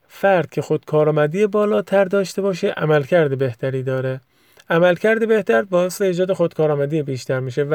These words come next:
همینطور این چرخه تکرار می‌شه و نهایتاً نتیجهش اینه که به نحو احسن می‌تونه اون اجرا را انجام بده.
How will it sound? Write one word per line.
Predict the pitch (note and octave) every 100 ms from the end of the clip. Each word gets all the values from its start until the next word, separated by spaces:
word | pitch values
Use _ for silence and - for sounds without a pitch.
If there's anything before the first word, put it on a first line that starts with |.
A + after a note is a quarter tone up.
| C3+
همینطور | - G#3+ A#3+ G3+ A3 G#3+
این | G#3 G#3
چرخه | - D#3+ D3+ F3+
تکرار | E3 D#3 E3 G3
می‌شه | G#3+ G3+
و | G3 E3+
نهایتاً | D#3+ D#3 D3+ D3+ -
نتیجهش | E3 D#3 D3+ D#3+ D#3+ D3+
اینه | G3+ A3
که | - A#3+ - - - - _
به | F3 E3
نحو | F3+ F3 D#3
احسن | D#3+ D#3 C#3+ G#3 G#3+
می‌تونه | A3 G3+ G#3 G3+
اون | G3+ G3+
اجرا | F3 D#3+ D3 F3
را | F3+ F#3 G3 - _
انجام | D#3 C#3+ B2+ C3 B2+
بده. | B2 B2 B2+